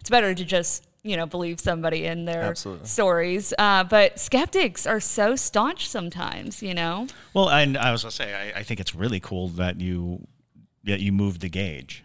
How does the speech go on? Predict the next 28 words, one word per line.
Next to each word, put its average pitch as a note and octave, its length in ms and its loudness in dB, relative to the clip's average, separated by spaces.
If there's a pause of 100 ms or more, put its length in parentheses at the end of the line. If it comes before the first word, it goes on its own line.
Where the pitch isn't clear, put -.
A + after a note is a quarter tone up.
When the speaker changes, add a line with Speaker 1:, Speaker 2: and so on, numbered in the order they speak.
(120)
Speaker 3:
at E2 120 -6
all, D#2+ 320 -10 (360)
because - 180 0
some D#3+ 100 4
people A#2+ 260 0
identify B2 380 2
themselves F#2+ 320 -2
as F2+ 80 -4
skeptics - 380 -6
and G2 140 -6
do F#2+ 100 -4
not F#2 160 0
allow F2 300 -2
themselves E2 600 -8
Speaker 2:
Right. F2+ 160 -14
Speaker 3:
any G#2+ 240 0
room F#2+ 460 -2
for F2 140 -10
growth G2+ 240 2
because D#3 300 2 (100)
it's F#3 240 -2
a D3+ 40 0
brand. E2+ 480 0
You A#2 100 2
know, G2+ 260 4
being A#2 260 2
a - 20 2
skeptic - 460 -4